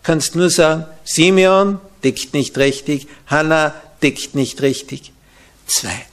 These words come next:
alte Personen, die offen waren für den Geist Gottes.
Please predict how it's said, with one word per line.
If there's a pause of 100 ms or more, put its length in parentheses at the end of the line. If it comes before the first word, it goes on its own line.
alte
Personen, (2500)
die
offen
waren (560)
für
den
Geist
Gottes.